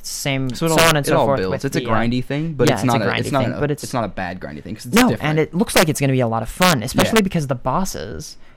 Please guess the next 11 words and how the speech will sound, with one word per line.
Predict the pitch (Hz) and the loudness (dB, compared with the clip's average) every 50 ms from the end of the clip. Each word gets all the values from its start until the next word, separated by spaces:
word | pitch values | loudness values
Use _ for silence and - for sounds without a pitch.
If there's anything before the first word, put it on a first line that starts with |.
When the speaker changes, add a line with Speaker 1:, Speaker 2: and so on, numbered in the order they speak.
| - - - | -18 -10 -6
Speaker 1:
are | - 131 135 135 131 127 127 127 123 123 - - - - - - _ _ _ - | -2 2 4 4 4 4 4 2 2 0 -4 -8 -14 -20 -20 -20 _ _ _ -10
in, | 120 123 135 139 135 127 - - - - | -6 -4 -4 -2 -4 -4 -6 -8 -6 -2
like, | 143 135 123 - - | -2 -2 -2 -2 -2
Speaker 2:
There's | 127 123 - | -4 -4 -4
so | - - - 151 | -2 -2 0 0
much | 147 131 - 135 | 2 0 0 0
more | 123 101 | -2 -2
variation | 101 98 85 80 76 107 | -2 -2 -2 0 0 2
Speaker 1:
well, | 175 190 185 - | 2 2 0 -2
Speaker 2:
now. | - - | -2 0
Speaker 1:
yeah, | - 160 139 90 - | 0 0 0 0 -4